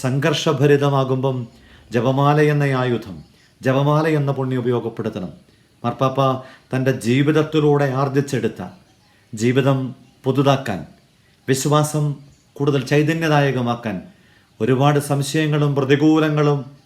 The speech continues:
ഉണ്ടായപ്പോഴൊക്കെ അതിജീവിക്കാൻ ഉപയോഗപ്പെടുത്തിയ ആയുധത്തെ പരിചയപ്പെടുത്തുമ്പം ഈ ഒക്ടോബർ മാസത്തിൽ നമുക്കും ഉപയോഗപ്പെടുത്താം ഈ ആയുധത്തെ, ഈ അനുഗ്രഹത്തെ, ഈ ആത്മീയതയെ. നമ്മുടെ ക്രൈസ്തവ ജീവിതം ചത്ത്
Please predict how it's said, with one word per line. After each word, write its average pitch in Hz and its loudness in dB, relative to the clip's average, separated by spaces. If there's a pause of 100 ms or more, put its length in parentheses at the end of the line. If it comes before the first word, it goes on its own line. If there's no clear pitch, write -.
(160)
ഉണ്ടായപ്പോഴൊക്കെ 139 0 (360)
അതിജീവിക്കാൻ 143 2
ഉപയോഗപ്പെടുത്തിയ 135 0
ആയുധത്തെ 135 -2
പരിചയപ്പെടുത്തുമ്പം 123 -2 (840)
ഈ - 6 (240)
ഒക്ടോബർ 139 0
മാസത്തിൽ 131 -2 (120)
നമുക്കും 139 0
ഉപയോഗപ്പെടുത്താം 120 -2 (440)
ഈ 123 0 (100)
ആയുധത്തെ, 107 -2 (540)
ഈ 135 2 (120)
അനുഗ്രഹത്തെ, 123 -2 (420)
ഈ 120 2 (120)
ആത്മീയതയെ. 123 -2 (480)
നമ്മുടെ 135 -2
ക്രൈസ്തവ 143 0
ജീവിതം 143 2 (540)
ചത്ത് 135 0